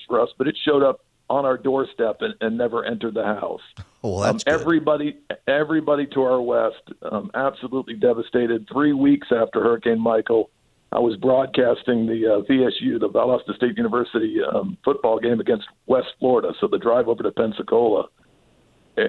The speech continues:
Speaker 1: Eric, it was horrific. I mean, it
Speaker 2: Wow.
Speaker 1: moved me like nothing ever has to see that, that, uh, that devastation, to see entire pine fields flattened. It was just, uh, yeah, they're, they're, they're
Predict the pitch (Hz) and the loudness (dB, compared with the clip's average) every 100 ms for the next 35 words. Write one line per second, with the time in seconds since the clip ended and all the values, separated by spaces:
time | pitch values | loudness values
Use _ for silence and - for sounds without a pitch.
0 | - 127 123 143 139 - 98 123 113 - | 2 2 2 0 0 0 -2 -2 -4 -8
1 | - _ _ _ _ - 110 135 131 139 | -16 _ _ _ _ -4 0 0 0 2
2 | 139 135 131 117 117 117 131 131 127 113 | 4 2 0 2 2 2 0 2 2 2
3 | - 127 127 - 104 131 113 113 - 113 | 0 2 0 -2 -6 -4 0 0 0 0
4 | 110 - _ _ - - - - 110 101 | 0 -2 _ _ -14 -10 -6 -2 -2 2
5 | 123 113 - 120 120 120 123 107 - 120 | 0 0 -2 0 0 -2 -2 -4 -4 -4
6 | 117 - - - 104 127 127 117 - 127 | -4 -10 -20 -10 -4 0 0 0 0 -2
7 | 117 120 113 - - 107 98 110 107 113 | -2 -2 -4 -2 0 0 -2 -6 -6 -6
8 | 101 110 98 - 107 90 - - - 120 | -8 -6 -6 -2 -2 -2 -6 -18 -8 -4
9 | 107 - 98 - - 110 135 143 _ 127 | -2 -2 -4 -4 -4 -2 0 -2 _ -2